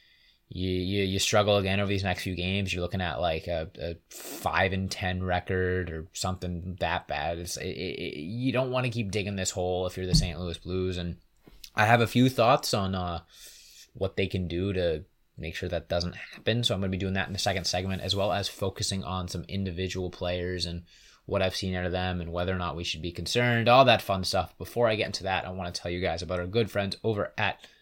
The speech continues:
bet online dot net. Now, it is, like, the perfect time for sports. It is my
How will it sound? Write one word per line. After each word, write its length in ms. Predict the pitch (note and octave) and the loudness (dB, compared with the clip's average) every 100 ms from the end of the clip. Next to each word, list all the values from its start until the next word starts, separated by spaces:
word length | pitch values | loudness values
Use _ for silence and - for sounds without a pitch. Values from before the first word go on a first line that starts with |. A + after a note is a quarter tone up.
| _ _ | _ _
bet 220 | A#2 A2+ - | 4 4 0
online 600 | G2 F#2 F2+ G#2 G2+ G2 | -6 -4 -2 2 2 2
dot 260 | F#2+ F2 - | 0 -2 0
net. 300 | G2+ A2+ - | 4 4 2
Now, 260 | G2 F2+ F2+ | -2 0 0
it 160 | A2 | 0
is, 240 | A#2 A2+ - | 0 0 2
like, 300 | F#2 F2+ - _ _ _ - | 0 -2 -12 _ _ _ -8
the 100 | G#2 | -6
perfect 480 | - B2 A#2 G2 | 2 4 4 -2
time 240 | - F2+ E2+ | -6 -6 -6
for 140 | - | -6
sports. 400 | F2+ F2+ F2+ F2 | -6 -2 -2 -2
It 100 | A2+ | 0
is 100 | B2 | 0
my 360 | G2+ G#2 G2+ | 4 6 6